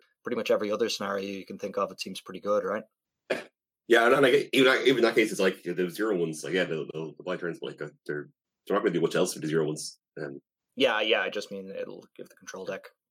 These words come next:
Speaker 1: more time.
Speaker 2: Yeah.
Speaker 1: That's the, yeah, that's literally worst case scenario.
Speaker 2: Exactly, yeah, yeah. <laughs> It seems fine. Um, and it's like, if you're against control deck and it just happens game one, it's like, oh, well, at least, um, my blank removal spells are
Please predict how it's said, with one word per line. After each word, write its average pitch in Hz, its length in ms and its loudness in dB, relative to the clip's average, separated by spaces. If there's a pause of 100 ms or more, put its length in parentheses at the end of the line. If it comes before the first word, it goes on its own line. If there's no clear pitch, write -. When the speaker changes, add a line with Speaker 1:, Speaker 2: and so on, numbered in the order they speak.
(160)
Speaker 1:
more 92 140 -12
time. 95 340 -12
Speaker 2:
Yeah. 80 300 0 (460)
Speaker 1:
That's 139 280 -2
the, 107 120 -14
yeah, 120 180 2
that's - 200 -4
literally 107 400 0
worst 104 260 -8
case - 160 -6
scenario. 95 400 -10 (440)
Speaker 2:
Exactly, 82 220 -2
yeah, 101 240 6
yeah. 90 280 0
<laughs> - 40 -16 (240)
It 143 60 -16
seems - 380 -4
fine. 85 280 -4 (440)
Um, 73 360 -8 (380)
and 95 100 -2
it's 90 80 0
like, 90 200 2
if - 220 -16 (360)
you're 120 60 -2
against 117 180 -2
control 110 220 0
deck 113 200 2
and 95 100 -4
it 90 80 -8
just 101 140 -6
happens 101 220 -2
game 196 160 2
one, 117 140 6
it's 196 100 -2
like, - 200 0
oh, 135 140 6
well, 104 120 8
at 92 80 2
least, 117 260 -4
um, 95 300 0 (380)
my 104 200 2
blank 104 280 0
removal 113 220 -2
spells 87 460 0 (200)
are 80 320 -2